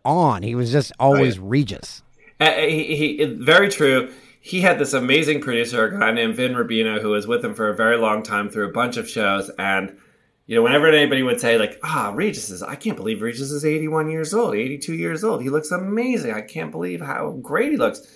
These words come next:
Speaker 2: And Vin would always say, like, "He's worked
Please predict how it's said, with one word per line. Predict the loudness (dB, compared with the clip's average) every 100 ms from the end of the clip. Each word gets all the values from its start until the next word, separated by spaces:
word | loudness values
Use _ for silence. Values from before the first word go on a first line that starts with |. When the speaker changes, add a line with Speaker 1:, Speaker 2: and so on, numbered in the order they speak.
| _ _ _
Speaker 2:
And | -12 0
Vin | 2
would | 4
always | 4 4 4
say, | 2
like, | 2 -2 -12 _ _ _ _
"He's | -10 -6 -6
worked | 0 0 0